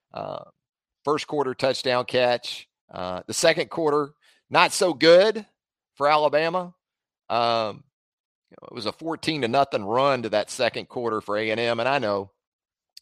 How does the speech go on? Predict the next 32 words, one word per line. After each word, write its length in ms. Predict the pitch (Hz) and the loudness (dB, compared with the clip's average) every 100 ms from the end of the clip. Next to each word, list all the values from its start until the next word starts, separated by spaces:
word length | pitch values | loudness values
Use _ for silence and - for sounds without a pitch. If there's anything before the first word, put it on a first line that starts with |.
| - | -4
that 260 | 139 156 123 | 2 2 2
led 300 | 143 139 143 | 2 0 -2
to 200 | 135 120 | -6 -2
a 180 | 110 | -2
lot 280 | 107 117 127 | 0 2 2
of 260 | 113 110 90 | 0 -4 -6
doom 460 | 123 143 147 151 143 | -10 -10 -8 -8 -8
and 180 | 113 113 | -8 -8
gloom 680 | 110 123 143 117 95 80 80 _ _ _ _ _ _ | -4 -2 -2 -4 -6 -10 -14 _ _ _ _ _ _
on 240 | 110 110 | 0 2
our 140 | 110 107 | 2 0
roundtable 640 | 104 127 120 135 117 98 | 0 -2 -2 -4 -6 -6
message 440 | 107 113 117 92 - | -4 -4 -6 -16 -12
board. 360 | 90 85 85 - | -10 -8 -10 -6
But, 300 | 95 92 - _ | -4 -4 -8 _
man, 340 | 92 113 78 73 _ _ _ _ _ | -8 -8 -10 -14 _ _ _ _ _
Alabama 680 | - 143 120 127 135 117 110 - | -2 0 2 2 2 0 -2 -6
in 80 | |
the 80 | 104 | -8
second 300 | - 139 123 | -4 -2 0
half 580 | 107 127 110 98 - - _ _ _ _ _ - | 0 0 0 -2 -6 -18 _ _ _ _ _ -4
closes 420 | 151 170 156 123 | -2 -2 -4 -4
it 140 | 135 | 0
out, 580 | 127 123 110 - - - _ _ _ - | 2 2 0 -6 -16 -20 _ _ _ -6
uh, 340 | 101 92 90 | -2 -2 -4
sixteen 720 | - - 185 - - 165 156 | -6 -8 -8 -8 -8 -8 -8
to 80 | 107 _ _ | -10 _ _
three, 440 | 143 165 165 82 - _ _ _ _ _ _ _ _ | -12 -10 -10 -12 -20 _ _ _ _ _ _ _ _
uh, 60 | 95 | -6
in 180 | 87 104 | -4 -4
getting 380 | 120 110 98 | -4 -4 -4
that 240 | 95 95 | -2 -2